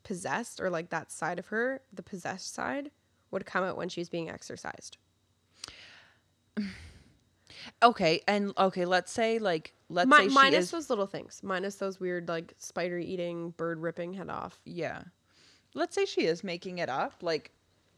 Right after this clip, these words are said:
Speaker 2: or not, not necessarily quote unquote making it up, but, like, let's say this is in her head. I feel like changing something that someone else believes to be true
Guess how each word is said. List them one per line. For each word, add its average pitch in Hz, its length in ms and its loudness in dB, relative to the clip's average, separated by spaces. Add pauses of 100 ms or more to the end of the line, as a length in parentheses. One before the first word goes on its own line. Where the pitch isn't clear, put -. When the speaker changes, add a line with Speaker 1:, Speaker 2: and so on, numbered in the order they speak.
(180)
Speaker 2:
or 226 160 6
not, 254 240 2
not 269 180 2
necessarily 233 420 0
quote 151 220 -2
unquote 143 240 -4
making 131 300 -6
it 131 100 -4
up, 131 220 -2
but, - 160 2
like, 165 180 4
let's 185 240 2
say 196 100 2
this 175 220 -2
is 165 220 -2 (340)
in 175 180 -6
her 156 220 -4
head. 143 380 -2 (640)
I 202 100 6
feel 226 320 2
like 277 280 2 (1500)
changing 240 480 2
something 220 520 -2
that 202 160 0
someone 175 360 0
else 151 300 2
believes 156 800 -4
to 233 120 -2
be 202 160 -4
true 185 480 0